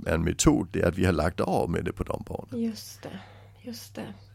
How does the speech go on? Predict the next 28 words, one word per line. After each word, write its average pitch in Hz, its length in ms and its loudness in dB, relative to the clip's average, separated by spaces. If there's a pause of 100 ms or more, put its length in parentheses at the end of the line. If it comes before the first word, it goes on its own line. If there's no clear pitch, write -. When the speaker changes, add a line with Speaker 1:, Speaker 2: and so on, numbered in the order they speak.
Speaker 1:
Och 110 140 6
sen 127 220 8
precis 131 600 4
i 120 80 6
raden 101 380 6
nedanom, 95 560 2
för - 120 0
de 101 180 4
två 101 240 0
saker, 87 380 4
det 92 120 2
är 95 40 2
det 92 140 0
som 92 160 -4
vi 90 100 -6
kallar 85 300 2
positiv - 520 -4
förstärkning. - 560 -6
Det 92 80 0
är 90 40 0
beröm 95 400 2
det 87 100 0
ena, 92 260 -2
det - 80 -2
är - 40 -2
belöning 85 400 0
det - 100 -8
andra. - 220 -10